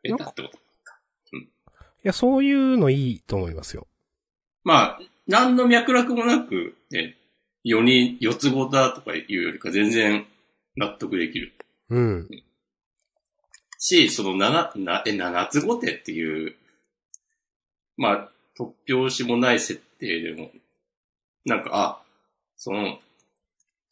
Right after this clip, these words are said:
Speaker 1: 音の数と一緒ねってなったら、なんか、まあ、さ、突飛であることに変わりはないんだけど、まあ、漫画的に腑に落ちるから。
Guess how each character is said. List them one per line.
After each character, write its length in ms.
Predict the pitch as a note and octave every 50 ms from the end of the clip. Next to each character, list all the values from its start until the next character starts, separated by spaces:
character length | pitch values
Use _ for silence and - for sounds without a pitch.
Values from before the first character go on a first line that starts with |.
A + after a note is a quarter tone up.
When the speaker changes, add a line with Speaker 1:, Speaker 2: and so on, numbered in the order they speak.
| _ _ _ _ _ _ _ _ _ _ _ _ _ -
Speaker 1:
音 240 | B2 G#2 - A2+
の 160 | A#2+ A#2+ A#2 -
数 220 | - B2 - -
と 80 | - -
一 80 | -
緒 220 | - - - G2 G2
ね 120 | A2+ A#2+
っ 60 | -
て 60 | -
な 80 | F2 D#2
っ 40 | -
た 120 | - D2+
ら、 40 | D2
な 120 | F2 G2
ん 60 | G2 -
か、 280 | - F#2 - - - _ _ _ _ _ _ _ _ _ _ _ -
ま 140 | - - -
あ、 40 |
さ、 160 | G#2+ - - - - - _ _ _ _ - - _ _ _ _ _ _ _ _ -
突 240 | - A#2 - - -
飛 100 | - D#3+
で 80 | D#3+ F3+
あ 60 | F3
る 80 | D3+ A#2+
こ 60 | G2+
と 60 | F2+
に 80 | E2+ F2
変 120 | - F#2+
わ 40 | G#2
り 80 | A2 A2+
は 60 | A2
な 100 | A2+ A2
い 60 | G#2+
ん 20 |
だ 100 | F#2 E2+
け 60 | - -
ど、 100 | D#2 D#2+
ま 120 | F2+ F#2+
あ、 240 | F2+ - - - - _ _ -
漫 260 | C3+ C3 C#3 D3 D3+
画 160 | D3 D3+ C#3+
的 160 | D3 D3+ C#3+ C3+
に 100 | B2+ C3+ C3
腑 160 | C3+ - B2
に 160 | A#2 A2+ A#2
落 200 | A#2 A#2+ A#2+ -
ち 160 | - B2+ B2
る 160 | A#2+ - - _ _ _ - - _ _ _ _ _ - - -
か 100 | - D2
ら。 280 | C#2+ C#2+ C2 - -